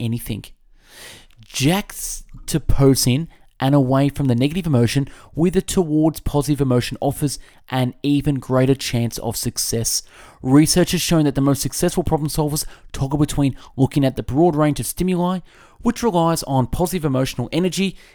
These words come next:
and then switching to a focused persistence, ideally driven by fear and anger, as these help you really focus your energies.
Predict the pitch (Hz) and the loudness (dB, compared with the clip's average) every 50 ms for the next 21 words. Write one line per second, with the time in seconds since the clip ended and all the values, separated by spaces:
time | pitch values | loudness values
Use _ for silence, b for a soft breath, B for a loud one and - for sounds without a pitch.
0 | b b 156 156 165 170 170 175 165 - - - - - 175 175 - - 208 190 | b b -2 0 2 2 2 2 0 -2 -2 -4 -2 -2 -4 -4 -4 -2 -4 -4
1 | - - - - 139 135 143 - 123 123 - - - - 120 120 - - 123 - | -4 -4 -2 2 2 2 2 0 -4 -8 -8 -8 0 0 0 0 2 -2 -4 -4
2 | - - - 110 - - - 117 - - - 120 113 - - - B B B B | -4 -4 -4 -4 -2 -4 -4 -4 -6 -6 -6 -6 -6 -4 -6 -8 B B B B
3 | B B B B B B B B B B B B - 127 135 131 - 143 147 147 | B B B B B B B B B B B B 2 2 2 2 4 4 4 6
4 | 143 143 131 131 127 120 143 139 131 127 120 - - - - 170 170 156 - - | 6 4 2 0 -6 -4 -2 0 0 0 0 -2 -4 -6 -4 -2 -2 -2 -2 -2
5 | 147 143 - - 135 143 147 135 131 - - 135 135 107 101 113 - - 113 107 | -4 -6 -4 -2 -2 0 2 2 2 2 2 0 0 0 -2 -12 -14 -14 -18 -8
6 | 110 117 135 147 170 185 190 - - b b b b b b b b - 139 139 | 2 4 6 6 6 2 -2 -6 -8 b b b b b b b b 0 0 0
7 | 139 - - 123 117 113 120 127 135 139 151 147 - - - 120 117 - 135 123 | 0 0 -2 -2 -2 0 2 2 2 4 2 0 0 2 2 2 2 2 -2 -4
8 | - - 113 98 101 110 110 101 - 113 104 - - | -2 -2 -2 -2 0 -2 -2 -2 -2 -4 -6 -6 -8